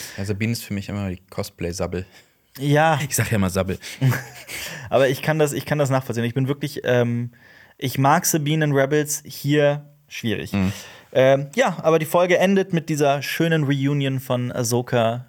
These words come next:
Speaker 2: äh, Sabine und, äh, Ezra. Und jetzt geht's
Speaker 1: Ja.
Speaker 2: eigentlich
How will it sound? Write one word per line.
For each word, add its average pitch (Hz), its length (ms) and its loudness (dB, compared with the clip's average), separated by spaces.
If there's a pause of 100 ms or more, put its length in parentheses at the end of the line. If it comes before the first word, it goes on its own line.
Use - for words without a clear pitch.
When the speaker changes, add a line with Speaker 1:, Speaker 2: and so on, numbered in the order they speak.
(100)
Speaker 2:
äh, 110 240 -4
Sabine 110 540 -4
und, 107 440 -8
äh, 101 280 -4 (100)
Ezra. 131 420 4
Und 113 260 -2
jetzt 113 280 0
geht's 120 180 -2
Speaker 1:
Ja. - 60 -10
Speaker 2:
eigentlich 110 540 0